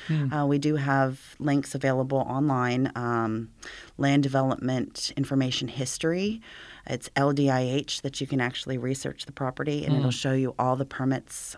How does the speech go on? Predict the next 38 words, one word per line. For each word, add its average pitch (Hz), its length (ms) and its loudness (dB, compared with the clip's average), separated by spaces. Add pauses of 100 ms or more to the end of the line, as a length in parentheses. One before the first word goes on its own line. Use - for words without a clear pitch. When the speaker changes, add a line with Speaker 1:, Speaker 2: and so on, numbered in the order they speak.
Speaker 2:
uh, 113 480 -2
that 117 140 -10
go 131 140 -2
back 123 260 -6
to, - 100 -14
I 131 40 -8
believe, 208 300 0
to - 140 -2
nineteen 160 540 2
eighty. 147 520 0
Speaker 1:
Okay, 156 340 -6 (120)
wow. 113 200 -6 (120)
Speaker 2:
Um, 135 540 4 (320)
and 160 140 4
it'll 151 160 2
show 151 180 0
you 143 160 4
whether 135 240 2
they 131 120 2
were 131 100 0
finalized 127 460 -2
or 180 60 -2
not. 196 280 0 (460)
That, 131 140 -6 (120)
you 143 120 2
know, 120 120 2
that 135 200 0
obviously 135 540 4
will, 123 240 0 (100)
will, 120 240 -2 (520)
um, - 540 -8 (320)
bring 147 160 4
up 139 100 -4
questions 135 720 0
in, 123 140 4
Speaker 1:
Hmm. 101 120 -2
Speaker 2:
in, 123 180 -2
in, 120 320 -4